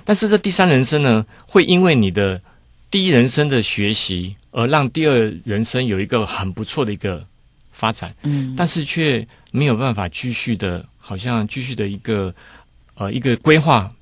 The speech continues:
Speaker 1: 就没有办法延续。
Speaker 2: 嗯。嗯。
Speaker 1: 你有很多人是财富自由，
Speaker 2: 嗯。
Speaker 1: 但是他没有财务自由。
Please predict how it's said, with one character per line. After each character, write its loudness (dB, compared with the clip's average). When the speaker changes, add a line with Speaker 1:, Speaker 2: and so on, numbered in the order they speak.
Speaker 1:
就 2
没 4
有 6
办 2
法 0
延 -4
续。 -6
Speaker 2:
嗯。 -2
嗯。 -10
Speaker 1:
你 2
有 6
很 4
多 2
人 4
是 0
财 -2
富 0
自 0
由， -2
Speaker 2:
嗯。 -6
Speaker 1:
但 0
是 -4
他 -4
没 2
有 2
财 -4
务 -2
自 -4
由。 -10